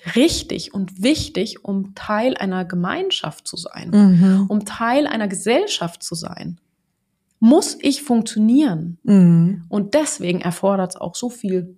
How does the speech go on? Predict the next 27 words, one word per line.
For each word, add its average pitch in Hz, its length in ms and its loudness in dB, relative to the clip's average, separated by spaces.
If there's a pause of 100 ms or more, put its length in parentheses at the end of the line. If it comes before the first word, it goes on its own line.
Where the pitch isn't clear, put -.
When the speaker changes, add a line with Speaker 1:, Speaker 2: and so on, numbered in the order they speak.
Speaker 1:
Mut 269 540 4
und 190 180 -8
ich - 160 -10
würde 196 180 0
gar 180 260 0
nicht 180 180 -6
so 180 100 -6
viel, 165 340 -10 (380)
also 160 420 -8
Mut, 214 560 0 (100)
ja, 190 300 2
Speaker 2:
Mhm. 359 100 -4 (600)
Speaker 1:
aber 208 240 0
es 180 120 -6
erfordert 220 760 -2
von 196 160 -6
unserem 170 380 -4
System, 254 840 -4 (480)
dass 214 220 -4
wir 214 160 -2
aus 190 160 -4
unserer 170 360 -10
Sicherheitszone 170 1200 -4
rausgehen, - 680 -8
Speaker 2:
Mhm. 180 680 4
Speaker 1:
wenn 208 260 2
wir's 165 200 -4